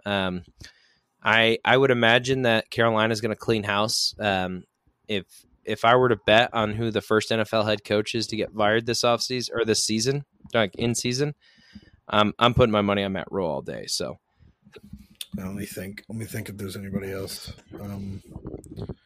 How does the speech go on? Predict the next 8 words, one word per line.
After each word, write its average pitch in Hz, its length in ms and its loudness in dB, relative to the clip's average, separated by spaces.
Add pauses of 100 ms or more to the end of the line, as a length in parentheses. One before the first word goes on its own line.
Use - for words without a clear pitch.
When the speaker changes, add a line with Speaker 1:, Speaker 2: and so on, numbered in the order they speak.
(1080)
Speaker 2:
yeah, 135 160 8
I, 131 200 10 (180)
I 135 40 12
would 123 240 6 (1600)
probably 135 1040 -2
agree 175 220 -8
with 175 160 -10
you. 202 200 -8